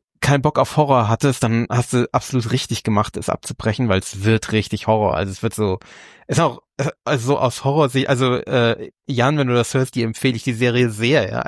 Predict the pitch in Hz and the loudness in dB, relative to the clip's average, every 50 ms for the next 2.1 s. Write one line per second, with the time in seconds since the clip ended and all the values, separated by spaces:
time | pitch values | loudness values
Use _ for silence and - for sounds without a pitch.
0 | 123 - - - 202 - - 185 226 - - - _ _ _ _ _ _ - 170 | -4 -2 0 -2 -2 -2 -2 -6 -8 -8 -10 -20 _ _ _ _ _ _ -10 -10
1 | 147 - 233 214 196 - - - - - - - 233 - - 262 175 160 - 180 | -6 0 2 0 0 0 -2 -4 -4 0 0 0 0 0 0 0 0 0 2 2
2 | 160 147 | 0 0